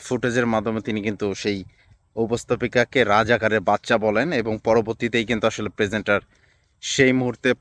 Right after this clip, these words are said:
প্রতিবাদ করেন। কিন্তু আমার প্রশ্ন হচ্ছে এই সে, এই যে সাবেক বিচারপতি, এই যে মানিক, অলে-,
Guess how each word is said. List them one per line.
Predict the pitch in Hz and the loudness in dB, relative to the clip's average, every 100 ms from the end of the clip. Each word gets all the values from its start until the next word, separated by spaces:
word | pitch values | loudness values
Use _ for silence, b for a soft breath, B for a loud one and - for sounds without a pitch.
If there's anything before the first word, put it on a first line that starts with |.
| - | 0
প্রতিবাদ | 139 135 123 127 - - | 0 0 2 2 0 0
করেন। | 123 131 139 120 - _ _ _ _ _ _ _ _ _ _ _ - | 4 6 6 4 -2 _ _ _ _ _ _ _ _ _ _ _ -4
কিন্তু | 196 214 165 151 | 4 6 6 4
আমার | 165 175 | 2 2
প্রশ্ন | 185 - 202 | -2 0 2
হচ্ছে | 190 196 185 | 2 6 4
এই | 185 - | 4 0
সে, | 165 - 160 | -4 0 4
এই | 190 196 | 4 4
যে | 196 185 | 2 4
সাবেক | 160 151 143 | 2 2 -2
বিচারপতি, | 143 151 135 143 147 135 180 - _ _ _ _ _ | 0 0 0 -2 0 2 0 -6 _ _ _ _ _
এই | 113 131 | -2 4
যে | 131 117 | 4 6
মানিক, | 120 131 123 - 113 | 6 4 2 2 2
অলে-, | 117 117 | 4 0